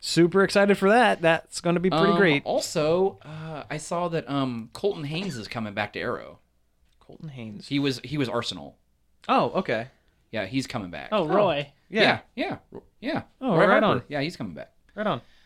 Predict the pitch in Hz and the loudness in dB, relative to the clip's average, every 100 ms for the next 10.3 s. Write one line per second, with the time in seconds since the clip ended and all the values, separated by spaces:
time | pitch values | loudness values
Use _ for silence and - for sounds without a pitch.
0 | - 175 226 185 156 151 143 139 135 - | -4 0 2 2 0 0 -4 -6 -8 -10
1 | 147 131 135 139 - - - - - 147 | -10 -8 -6 -6 -8 -16 -20 -10 0 2
2 | 120 - - - _ - 214 226 220 185 | 2 -2 -14 -20 _ -10 -8 -4 -4 -4
3 | 165 - 165 160 156 190 190 147 135 127 | -6 0 0 2 0 0 0 -2 -4 -4
4 | 143 131 135 131 127 131 135 - 131 165 | -4 -6 -8 -8 -6 -6 -8 -12 -14 -16
5 | - - - - 247 247 233 240 - 240 | -20 -14 -14 -12 -10 -8 -4 -4 -2 -2
6 | 214 - 208 - - - - - 311 - | -2 -4 -6 -6 -8 -14 -18 -4 -2 -2
7 | - _ 220 208 247 240 226 233 226 214 | -4 _ -8 -4 2 4 6 4 4 4
8 | 208 226 214 208 208 196 185 180 190 175 | 4 4 2 0 0 2 2 -2 -2 -4
9 | 165 139 156 143 131 127 151 139 139 - | -4 -6 -8 -10 -12 -14 -10 -10 -10 -12
10 | - 202 165 | -4 -2 -2